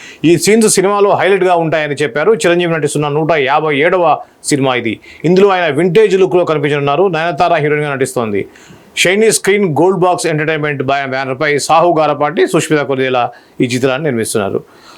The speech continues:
ఇది, ఆ, చిరంజీవి సంబంధించినటువంటి సినిమా. తాజాగా మనం చూస్తున్నాం, every week ఆ సినిమా షెడ్యూల్ స్టార్ట్ అయినప్పటి నుంచి కూడా అప్‌డేట్స్ అనేవి వస్తూ ఉన్నాయి. ఈ క్రమంలోనే మొన్ననే, ఆ, నయనతార వన్ వీక్ బ్యాకే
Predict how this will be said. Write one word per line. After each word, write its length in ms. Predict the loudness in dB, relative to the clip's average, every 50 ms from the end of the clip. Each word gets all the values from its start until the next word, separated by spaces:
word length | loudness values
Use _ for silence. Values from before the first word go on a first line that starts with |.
| -2 0
ఇది, 340 | 2 2 4 4 4 2 2
ఆ, 200 | 0 0 0 -2
చిరంజీవి 460 | -2 -2 -2 0 0 2 2 0 0
సంబంధించినటువంటి 560 | 0 -2 -2 -2 -4 -4 -4 -2 -2 -2 -2
సినిమా. 420 | -2 0 0 0 0 0 0 -2 -6 -6 -4
తాజాగా 300 | -2 -2 0 -2 -2 -2
మనం 260 | -2 -4 -2 0 2
చూస్తున్నాం, 440 | 2 2 2 2 2 2 0 2 0
every 260 | 0 2 4 4 4
week 480 | 4 2 0 0 0 0 2 2 2 2 0 -4 -12 -14 -6 -2
ఆ 100 | -2 -2
సినిమా 520 | 0 0 0 0 0 0 0 0 0 -2 -4 -2
షెడ్యూల్ 520 | -2 -2 0 2 2 4 4 4 4 2
స్టార్ట్ 260 | 0 0 -2 -2 0 -2
అయినప్పటి 280 | -4 -4 -4 -4 -2
నుంచి 120 | -2 0 2
కూడా 160 | 2 2 2
అప్‌డేట్స్ 400 | 2 2 0 -2 -2 -2 -2 -2
అనేవి 240 | 0 0 2 0 0
వస్తూ 180 | 0 0 0
ఉన్నాయి. 280 | 0 0 0 0 2 2
ఈ 40 | 2
క్రమంలోనే 580 | 0 0 -2 0 -2 0 0 0 0 -2 -2 -4 -10 -20 -20 -20 -20 -20 _ -4
మొన్ననే, 540 | -2 0 2 2 2 2 2 0 0 -2 -4 -6 -6
ఆ, 180 | -4 -2 -2 -2
నయనతార 840 | -4 -4 -4 -4 -4 -2 -2 0 0 0 0 0 -2 -2 -4 -4 -2
వన్ 220 | -2 -2 0 0
వీక్ 200 | 0 0 -2 -2
బ్యాకే 540 | -2 -2 -2 0 0 0 0 0 0 -2